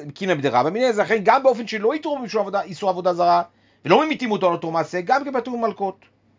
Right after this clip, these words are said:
כל שהעבר על איסור הראוי לעונש מיתה, אפילו לא נתחייב במיתה בפועל, כי בגלל שהיה פה איזה חיסרון צדדי, שהוא חיסרון של התראה,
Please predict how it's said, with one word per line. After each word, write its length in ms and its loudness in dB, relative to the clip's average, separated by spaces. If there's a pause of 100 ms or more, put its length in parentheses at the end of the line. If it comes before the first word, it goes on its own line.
(280)
כל 240 8
שהעבר 680 4
על 100 0
איסור 320 -6
הראוי 420 -2
לעונש 360 -2
מיתה, 340 2 (420)
אפילו 220 2
לא 100 6
נתחייב 240 4
במיתה 240 4
בפועל, 340 2
כי 140 -16
בגלל 200 2
שהיה 540 4
פה 360 2
איזה 120 -4
חיסרון 360 0
צדדי, 300 -6
שהוא 140 -8
חיסרון 360 -4
של 80 -2
התראה, 400 4